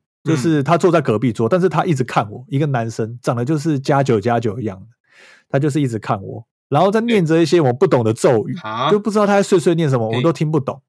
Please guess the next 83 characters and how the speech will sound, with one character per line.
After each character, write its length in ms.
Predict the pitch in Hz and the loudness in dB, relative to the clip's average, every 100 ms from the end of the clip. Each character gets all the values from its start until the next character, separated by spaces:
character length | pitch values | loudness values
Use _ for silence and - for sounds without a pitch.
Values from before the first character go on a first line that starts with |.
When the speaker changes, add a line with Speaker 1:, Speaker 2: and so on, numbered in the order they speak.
| _ _ | _ _
Speaker 1:
嘿。 80 | _ - | _ 2
就 80 | |
是 80 | 214 | 2
Speaker 2:
我 40 | 196 | 6
就 100 | 170 | 4
觉 40 | |
得 60 | 139 | 4
很 80 | 117 | 4
奇 260 | 170 - | 0 2
怪 120 | 127 | 2
啊， 20 | 104 | 2
Speaker 1:
嘴 0 | |
巴 80 | |
一 20 | 131 | 2
直 80 | |
动。 0 | |
Speaker 2:
他 100 | 135 | 2
就， 220 | 196 180 139 | 0 0 0
然 80 | |
后 60 | 165 | 0
他 160 | 185 190 | 2 2
就 80 | |
一 40 | 190 | 2
直 80 | 147 | 2
瞪 240 | 147 110 | 0 -2
我， 160 | 107 139 | -4 0
然 120 | 202 | 2
后 100 | 233 | 4
后 60 | |
来 80 | 202 | 4
我 80 | 139 | 4
就 280 | 180 165 160 - | 4 2 0 -10
稍 300 | - - 170 | -8 -2 0
微 120 | 139 | 2
看 200 | 170 139 | 0 2
他 160 | 139 | 0
一 20 | 117 | 2
下， 200 | 139 117 | 0 0
他 100 | 165 | 0
就 120 | 175 | 0
也 100 | 117 | 0
直 140 | 120 | -2
接 180 | 113 135 | -2 -2
一 100 | 147 | -4
直 320 | - 107 107 _ _ _ | -6 -8 -8 _ _ _
狠 200 | - 131 | -4 0
狠 120 | 151 | 0
的 100 | 113 | -2
这 80 | 95 | -2
样 80 | 120 | -2
子 100 | 110 | -4
看 200 | - 113 | -4 -4
着 100 | 110 | -4
我， 100 | 127 | -4
我 60 | 190 | -2
想 140 | 117 | -2
说 140 | 120 143 | -4 -6
奇 220 | - 104 | -8 -2
怪， 120 | - | -2
我 160 | 113 135 | 0 0
也 60 | |
没 100 | 113 | 0
有 80 | 110 | -2
惹 140 | 107 90 | -2 -4
到 140 | 104 | -8
他， 340 | - 90 90 _ _ _ _ _ _ | -10 -14 -14 _ _ _ _ _ _
那 80 | 156 | -4
怎 120 | 131 | -4
么 100 | 101 | -2
会 100 | 139 | -2
有 60 | 107 | -2
这 80 | |
种 200 | 95 120 98 | -2 -6 0
怪 200 | 135 95 | -2 -2
人？ 300 | 107 117 131 _ _ _ _ _ _ _ _ _ _ _ _ _ _ _ _ _ _ | -10 -18 -20 _ _ _ _ _ _ _ _ _ _ _ _ _ _ _ _ _ _
Speaker 1:
我 140 | 131 | -6
觉 140 | 117 127 | -2 2
得 0 | |
他， 80 | |
Speaker 2:
什 60 | 127 | 0
么 60 | 135 | 2
可 100 | |
能？ 60 | 208 | 0